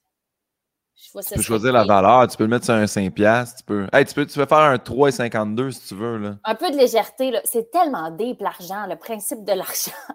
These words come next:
Speaker 2: Ouais.
Speaker 1: <laughs> Il est tellement lourd que là, en plus, il y a de la monarchie là-dessus, puis ah, non, non, non. Moi, là, je mettrais des animaux, là.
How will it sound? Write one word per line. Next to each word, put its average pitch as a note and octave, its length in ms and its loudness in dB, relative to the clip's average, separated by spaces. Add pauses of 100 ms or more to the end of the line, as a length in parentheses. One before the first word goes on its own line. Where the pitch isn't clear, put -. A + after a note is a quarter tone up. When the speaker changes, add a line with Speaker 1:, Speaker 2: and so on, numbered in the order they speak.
(160)
Speaker 2:
Ouais. B2 280 -2
Speaker 1:
<laughs> C4 440 -12
Il B3+ 80 -4
est - 120 -8
tellement C#4 460 0
lourd G3 760 -2 (640)
que - 80 -12
là, B3 180 -8
en A3 60 -4
plus, B3+ 240 -8
il A#3+ 40 -2
y - 20 -2
a F#3+ 40 -6
de F#3 60 -10
la F#3 120 -2
monarchie B3 720 -8
là-dessus, B3 760 -6
puis - 180 -18
ah, E3 320 -8 (160)
non, E3+ 260 -14
non, - 140 -6
non. - 160 -20
Moi, F#3+ 460 -8
là, F#3 160 -8
je F#3 220 -16
mettrais G#3+ 320 -4
des G3+ 180 -2
animaux, F3+ 360 -8
là. F3 160 -10